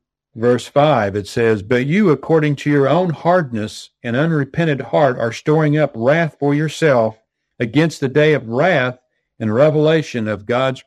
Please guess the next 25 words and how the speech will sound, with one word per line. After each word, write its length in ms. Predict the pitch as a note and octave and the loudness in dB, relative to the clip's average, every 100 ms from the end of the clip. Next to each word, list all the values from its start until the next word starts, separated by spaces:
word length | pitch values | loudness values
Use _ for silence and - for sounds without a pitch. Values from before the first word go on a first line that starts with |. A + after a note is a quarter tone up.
| _ | _
righteous 600 | G#2 A2+ C#3+ - D3 C#3 | -2 -2 -2 -4 -10 -10
judgment." 580 | - B2+ C3+ C#3 - - | -6 -2 -2 -4 -14 -20
And 120 | G2 G2 | -16 -12
that 200 | A2+ - | -12 -8
time's 380 | C3 C3+ C#3 | -4 -4 -6
coming. 300 | - E3+ E3 - _ _ _ _ _ _ _ _ _ _ _ _ _ _ _ _ - | -4 -2 -2 -6 _ _ _ _ _ _ _ _ _ _ _ _ _ _ _ _ -2
"Who 120 | D#3 | 2
will 180 | D#3+ D3 | 4 4
render 400 | E3+ G3+ D3+ C3 | 4 2 2 0
to 60 | A#2 | 0
each 280 | D#3+ - | -2 -2
one 240 | C#3+ D#3+ C#3 | -2 0 0
according 460 | A#2 D3+ D3 B2+ A#2+ | -2 0 0 0 -4
to 120 | B2 | -2
his 240 | A#2 A#2+ | -2 -2
own 380 | A#2 A#2+ B2 A#2+ | -2 -2 -2 -4
works." 640 | A#2 F#2+ E2+ - - - _ _ _ _ _ _ _ _ _ _ | -2 -4 -6 -14 -16 -16 _ _ _ _ _ _ _ _ _ _
It 100 | - G2 | -10 0
says, 260 | D#3 D3 | 2 2
on 180 | D#3 D3 | 2 2
the 80 | C3+ | 2
one 380 | C3+ F#3 G3 D3+ | 2 2 2 0
hand, 520 | B2+ B2 A#2+ B2 A#2 | 0 0 -2 -4 -4
to 160 | B2 | -4
those 560 | B2 C#3 D#3 D#3+ D#3+ | 0 2 2 2 -2